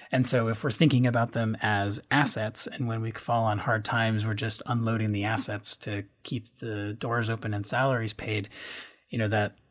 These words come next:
that kind of undermines the whole principle of, of caring for the artwork. So when we do deaccession things, we have to have a very good reason for it.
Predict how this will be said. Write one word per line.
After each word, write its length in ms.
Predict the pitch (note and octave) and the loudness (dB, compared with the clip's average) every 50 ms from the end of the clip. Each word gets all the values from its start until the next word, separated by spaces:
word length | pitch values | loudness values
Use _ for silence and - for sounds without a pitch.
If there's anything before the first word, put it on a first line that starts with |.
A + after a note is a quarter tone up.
| _ _ | _ _
that 400 | - C#3+ C3 B2 A2 A2 A2 - | -4 0 2 2 2 2 0 -4
kind 100 | - - A#2+ | -10 -12 -12
of 80 | A#2 | -8
undermines 640 | - - B2+ A#2 A2 A2 G#2+ G#2 G2+ G2+ G2+ G2+ G#2 | -4 -2 -2 0 0 0 0 -2 -2 -2 -4 -4 -6
the 80 | A2+ | -6
whole 180 | G#2+ - G#2+ G#2+ | -6 -6 -8 -8
principle 520 | G#2+ - A2+ G2+ - - - A2 G#2+ A2 | -8 -8 -8 -6 -6 -6 -8 -8 -8 -8
of, 360 | G#2+ G#2+ G#2+ B2+ - - - - - _ _ _ _ _ _ _ _ _ _ _ _ - - | -8 -10 -10 -10 -12 -16 -16 -18 -20 _ _ _ _ _ _ _ _ _ _ _ _ -6 -4
of 120 | E3+ - | -4 -4
caring 300 | - - A#2+ A2 A2 A2+ | -2 -2 -2 0 -2 -2
for 120 | G#2+ - A#2 | -4 -4 -6
the 120 | G#2 G2+ | -4 -4
artwork. 340 | G2+ A2 - A#2 - - - | -4 -6 -6 -8 -8 -4 0
So 120 | - D3+ C#3 | 2 4 6
when 120 | C#3 C3 | 6 6
we 100 | C3 B2+ | 6 4
do 180 | B2 B2+ F3 F3 | 6 6 6 6
deaccession 500 | D3 D#3 D3 C3+ - - C3+ B2+ - C#3 A#2+ | 6 6 4 4 4 2 2 2 2 2 0
things, 180 | - A#2+ A#2 | 0 0 0
we 60 | A#2+ B2 | 0 0
have 120 | G#2+ A#2 | -2 -2
to 60 | - B2 | 0 0
have 100 | B2 A#2+ | 2 2
a 60 | A#2+ | 2
very 220 | A#2 B2 A#2+ A#2 | 2 2 2 2
good 160 | A2 A#2+ A2 | 2 0 2
reason 320 | G#2 A#2 B2+ B2 B2 C3 C3 | 4 6 6 6 6 6 4
for 280 | - - - B2 A#2+ | 4 2 -2 -4 -2
it. 160 | A#2+ B2 - | -2 -4 -6